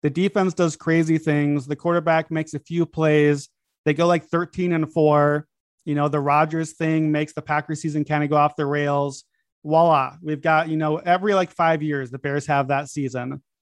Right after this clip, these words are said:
Everyone loves Justin Fields. Everyone's already getting hype about all of his, his, uh, highlights and everything. Two hundred to one, Justin Fields. Just think that,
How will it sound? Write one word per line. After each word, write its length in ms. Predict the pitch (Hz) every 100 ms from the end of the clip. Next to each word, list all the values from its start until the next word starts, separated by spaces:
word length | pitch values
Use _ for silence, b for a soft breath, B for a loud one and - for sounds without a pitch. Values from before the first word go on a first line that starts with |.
| _ -
Everyone 340 | 160 190 190
loves 380 | 160 156 170 165
Justin 400 | 165 165 165 165
Fields. 600 | 151 151 143 139 139 135 -
Everyone's 320 | 147 165 156
already 240 | 156 160
getting 220 | 156 160
hype 240 | 143 156 156
about 300 | 143 147 143
all 160 | 147
of 60 | 143
his, 260 | 147 131 -
his, 340 | 139 143 135 - _ _ -
uh, 80 | 139
highlights 500 | - 151 151 147 151
and 80 | 143
everything. 680 | 143 143 151 143 143 143 - _ -
Two 100 | 214
hundred 240 | 214 208
to 80 | 190
one, 320 | 170 135 123
Justin 360 | - 151 - 151
Fields. 480 | 135 131 131 139 - _ _ -
Just 180 | 160 156
think 180 | 190 185
that, 280 | 180 165